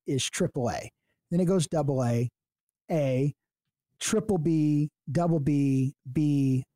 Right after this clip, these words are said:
and then, like, below. So I wanna read this to you 'cause this is interesting, and we are continuing to see an unbelievable amount of,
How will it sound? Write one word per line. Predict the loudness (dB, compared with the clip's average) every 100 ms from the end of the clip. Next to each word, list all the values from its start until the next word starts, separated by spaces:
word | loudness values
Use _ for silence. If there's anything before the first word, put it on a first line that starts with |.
| -8
and | -2 0
then, | 0
like, | 0 -4 _
below. | -4 -2 -2 -4 _ -20 _ -10
So | -4
I | 0
wanna | 0 2
read | 2 2
this | 0 0
to | -2
you |
'cause | 0
this | 0 0
is | 0
interesting, | 0 0 0 0
and | 0 2
we | 0 0 -2
are | -8 -4
continuing | -4 -4 -8 -4 0 2 2 2 0 -2
to | -4
see | -2 0 2 2 0 -4 _ _ _ _ -6
an | -6 -6 -6
unbelievable | -2 0 2 2 2 2 2
amount | 2 2 2 0 -4 -12 _ -4
of, | 0 0 -2